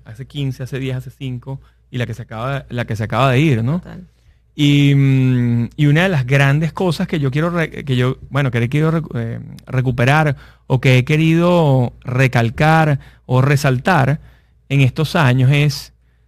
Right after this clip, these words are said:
Speaker 1: todos esos casos de éxito fuera, todos esos casos de éxito dentro, porque... Eh, tan, tan brioso o tan, ah, efusivo o tan increíble es que alguien, eh,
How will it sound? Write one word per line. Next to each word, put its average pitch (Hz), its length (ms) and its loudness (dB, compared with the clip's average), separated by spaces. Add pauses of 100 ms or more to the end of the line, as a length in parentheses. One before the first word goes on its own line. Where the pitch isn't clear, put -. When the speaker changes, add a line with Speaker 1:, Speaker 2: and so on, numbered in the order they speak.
(180)
Speaker 1:
todos 196 260 2
esos 202 220 0
casos 180 340 0
de 147 140 2
éxito 143 320 -2
fuera, 123 480 -2 (360)
todos 151 220 2
esos 165 200 0
casos 160 280 -2
de 156 60 2
éxito 151 280 -2
dentro, 139 380 -2
porque... 120 360 -12 (580)
Eh, 139 280 0 (100)
tan, 143 360 0 (440)
tan 135 380 -2
brioso 147 880 2
o 131 160 -4
tan, 131 520 0
ah, 123 280 0
efusivo 135 800 2
o 127 100 0
tan 123 600 -2 (300)
increíble 165 920 2
es - 180 -2
que 147 100 -2
alguien, 175 380 -2 (480)
eh, 127 500 -6